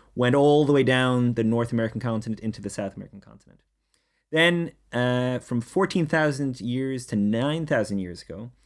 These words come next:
uh, other groups came, including some of the, uh, native populations that lived in Alaska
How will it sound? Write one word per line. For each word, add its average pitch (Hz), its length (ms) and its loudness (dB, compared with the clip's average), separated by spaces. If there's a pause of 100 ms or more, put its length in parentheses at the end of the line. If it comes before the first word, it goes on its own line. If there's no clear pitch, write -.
(380)
uh, 110 400 -2
other 151 280 4
groups 117 320 -2
came, 120 280 -2
including 117 600 0 (640)
some 143 220 -2
of 123 100 0
the, 117 420 0
uh, 101 300 -10 (100)
native 127 520 0
populations 123 640 -4
that 107 320 -2 (160)
lived 113 640 0
in 101 320 -4
Alaska 101 640 -8